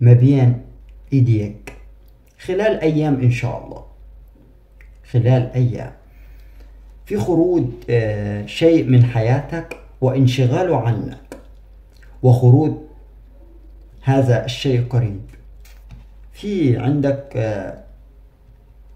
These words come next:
رجوع حق ليك، رجوع حق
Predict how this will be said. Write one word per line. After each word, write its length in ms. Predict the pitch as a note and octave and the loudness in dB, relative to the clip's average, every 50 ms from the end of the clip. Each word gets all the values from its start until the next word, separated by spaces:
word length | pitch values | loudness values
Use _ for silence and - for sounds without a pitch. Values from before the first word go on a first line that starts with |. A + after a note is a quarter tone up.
| - - - - | -20 -18 -2 4
رجوع 460 | B2 B2 A#2+ A#2 C3+ F3+ G3 F#3+ E3+ | 6 8 8 8 6 4 2 2 0
حق 540 | - - - - - E3+ E3 - - - C#3 | 0 -2 -6 -10 -10 -10 -10 -10 -10 -6 -2
ليك، 520 | C3 B2+ C3+ D#3 F#3 F#3+ F#3 - - - - - - - - - - - - - - - - - - - - - - - - | 0 2 2 2 0 -4 -8 -12 -16 -20 -20 -20 -20 -20 -20 -20 -20 -20 -20 -20 -20 -20 -20 -20 -20 -20 -20 -20 -14 -8 -2
رجوع 320 | B2 A#2+ A#2 A2+ C#3+ D3+ | 0 0 2 2 0 -2
حق 500 | B2 - - A2+ A2+ - - - - - | -4 -4 -6 -6 -8 -8 -8 -14 -20 -20